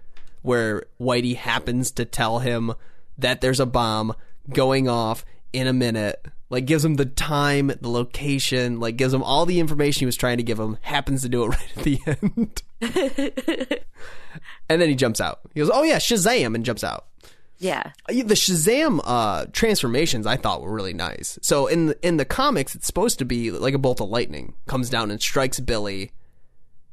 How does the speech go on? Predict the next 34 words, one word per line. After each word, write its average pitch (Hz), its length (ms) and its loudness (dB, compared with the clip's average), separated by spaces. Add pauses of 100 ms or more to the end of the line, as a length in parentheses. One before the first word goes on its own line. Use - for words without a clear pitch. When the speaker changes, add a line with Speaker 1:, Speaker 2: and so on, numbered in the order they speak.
Speaker 1:
and 123 100 -2
he 123 80 -2
turns 123 300 0
into 110 140 2
Shazam, 98 560 -2 (360)
or 87 80 -6
turns 120 260 0
into 107 140 0
Captain 107 280 -4
Marvel. 90 460 -4 (1040)
And 120 640 2 (720)
obviously, 147 420 2
they're 127 140 2
not, 131 180 0
they 139 80 2
didn't 147 300 2
do 139 200 4
a 78 120 0
lightning 127 540 0
bolt 143 280 0
effect. 151 480 -4 (520)
Speaker 2:
No. 165 520 -4 (440)
Speaker 1:
It 151 160 2
was 135 200 4
Speaker 2:
<laughs> - 20 4
Speaker 1:
more 123 300 4
of 117 140 2
a, 101 500 -2 (100)
uh, 90 400 -6 (240)
just 117 180 -4
a 110 40 -8
puff - 260 0
of 104 100 -4
smoke. 107 520 -4